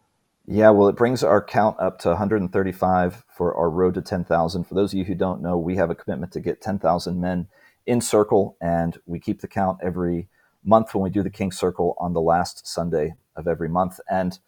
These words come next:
this week, one of the reasons why Gareth and I were late on getting this, um,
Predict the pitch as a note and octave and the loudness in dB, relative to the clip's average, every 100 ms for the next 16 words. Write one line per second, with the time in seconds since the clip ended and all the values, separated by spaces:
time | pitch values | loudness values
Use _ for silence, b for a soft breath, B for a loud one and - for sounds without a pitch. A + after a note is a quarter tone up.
0 | b b b B2 B2+ C#3 B2+ A#2 B2+ A2 | b b b 2 4 4 4 4 4 4
1 | A2+ A2 F#2+ G#2 F#2+ G#2 G#2 G#2+ G2 F#2+ | 2 0 2 2 4 4 4 2 0 2
2 | F2 F#2+ G#2 F2+ G#2 F#2 F2 E2+ - D#2+ | 2 2 2 2 0 0 -2 -2 -2 0
3 | D#2+ D#2 | 0 -2